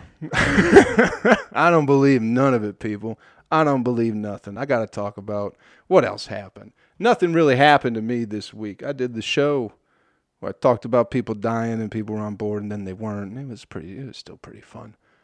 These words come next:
But I think that was the extent of my week, to be honest with you. So I've been reading, getting stuff together, the YouTube channel.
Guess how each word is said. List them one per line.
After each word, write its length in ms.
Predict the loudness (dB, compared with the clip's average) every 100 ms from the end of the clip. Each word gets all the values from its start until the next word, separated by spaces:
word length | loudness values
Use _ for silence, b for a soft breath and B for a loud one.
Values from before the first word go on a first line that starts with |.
| _
But 100 | -2
I 40 | -2
think 220 | -2 -2
that 140 | -2
was 120 | -2
the 100 | -6
extent 480 | -6 -8 -8 -8 -6
of 180 | -8 -6
my 160 | -8 -6
week, 360 | -8 -10 -14 _ _ _ _ _ _
to 80 | -8
be 140 | -6
honest 320 | -4 -6 -10
with 200 | -12 -12
you. 100 | -16 -6
So 180 | 6
I've 120 | 6 6
been 200 | 0 2
reading, 420 | 2 2 0 -8 b b b 4
getting 240 | 6 6
stuff 320 | 0 -4 -4 -4
together, 560 | -8 0 0 0 -8 -10
the 140 | -6
YouTube 500 | 2 2 2 0 0
channel. 520 | 0 -2 0 0 -2